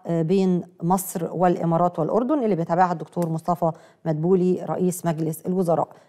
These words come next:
من خلال اجتماع عقده اليوم، آه، تابع الخطوات، آه، المتخذة في ملف تعزيز التعاون المشترك في قطاع الصناعة بين مصر والإمارات والأردن.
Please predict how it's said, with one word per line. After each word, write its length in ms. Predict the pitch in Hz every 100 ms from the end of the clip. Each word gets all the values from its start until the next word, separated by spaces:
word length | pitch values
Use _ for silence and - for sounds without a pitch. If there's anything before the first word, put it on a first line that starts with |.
| _
من 60 | 262
خلال 280 | 240 214 196
اجتماع 420 | - 180 175 170
عقده 380 | 202 185 156 -
اليوم، 540 | 185 175 185 262 320 359 - - _ _ -
آه، 100 | 190
تابع 280 | 185 190 170
الخطوات، 680 | 170 185 185 196 247 254 -
آه، 340 | 240 240 -
المتخذة 580 | 196 170 165 226 240 240
في 160 | 233 214
ملف 320 | 165 196 214
تعزيز 400 | 185 165 175 165
التعاون 440 | 160 156 180 180
المشترك 500 | 175 185 185 226 247
في 180 | - 233
قطاع 380 | 220 170 185 147
الصناعة 460 | - 190 196 208
بين 220 | 160 165 175
مصر 300 | 254 - 349
والإمارات 680 | 294 175 175 165 190 -
والأردن. 480 | 190 - 214 220 339